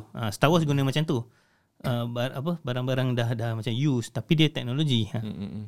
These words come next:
Speaker 1: Ya.
Speaker 2: So, macam aku
Speaker 1: Kita design
Speaker 2: kalau,
Speaker 1: sendiri.
Speaker 2: ha, Mek, kalau aku, setiap kali aku tengok, uh, movie, aku akan macam, uh, nak cari angle ataupun nak cari, uh, scope yang mana yang macam kau nak bagi tahu apa dekat masyarakat.
Speaker 1: Hmm.
Speaker 2: Macam kritikan,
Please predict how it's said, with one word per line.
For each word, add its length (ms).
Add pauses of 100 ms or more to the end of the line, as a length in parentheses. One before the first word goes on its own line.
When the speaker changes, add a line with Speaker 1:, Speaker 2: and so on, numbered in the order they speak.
Speaker 1:
Ya. 160 (380)
Speaker 2:
So, 140
macam 260
aku 160
Speaker 1:
Kita 120
design 280
Speaker 2:
kalau, 80
Speaker 1:
sendiri. 260
Speaker 2:
ha, 280 (320)
Mek, 320
kalau 220
aku, 160
setiap 260 (120)
kali 220
aku 140
tengok, 340
uh, 140
movie, 320
aku 160
akan 340
macam, 460 (460)
uh, 200
nak 140
cari 400 (320)
angle 460
ataupun 480
nak 120
cari, 300 (200)
uh, 280 (260)
scope 400
yang 180
mana 260
yang 200
macam 420 (560)
kau 140
nak 200
bagi 220
tahu 240
apa 380
dekat 340
masyarakat. 480 (100)
Speaker 1:
Hmm. 340
Speaker 2:
Macam 240 (280)
kritikan, 540